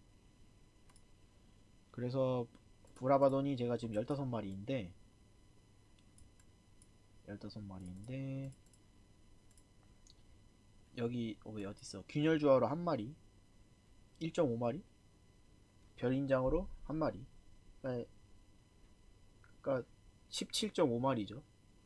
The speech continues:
그러면 이제 자연산으로 하나 낳아주면은 바로 칠성 가서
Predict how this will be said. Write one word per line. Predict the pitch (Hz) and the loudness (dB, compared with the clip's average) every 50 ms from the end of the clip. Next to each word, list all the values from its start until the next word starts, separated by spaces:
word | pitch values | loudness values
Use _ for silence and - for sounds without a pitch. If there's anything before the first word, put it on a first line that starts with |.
| - - - - - - - - - - - - | -20 -20 -20 -20 -20 -20 -20 -20 -20 -20 -20 -18
그러면 | - - 117 113 113 113 110 | -12 -8 -6 -6 -4 -4 -4
이제 | 107 107 110 110 110 113 - - - - - - - - | -6 -6 -8 -8 -8 -8 -8 -10 -10 -12 -12 -16 -16 -6
자연산으로 | - - 143 170 185 175 180 165 160 147 143 | 2 6 6 6 8 6 4 4 6 4 4
하나 | 165 175 170 | 4 4 6
낳아주면은 | 139 120 120 131 135 - 151 143 143 143 165 202 240 - - - - - | 8 10 10 10 8 6 2 2 2 2 0 -2 -4 -8 -14 -20 -14 -4
바로 | - 117 123 143 | 0 0 0 0
칠성 | - - 180 - - 165 151 | 0 -6 -6 -4 -4 -4 -4
가서 | 131 123 - 135 170 | -4 -6 -6 -8 -10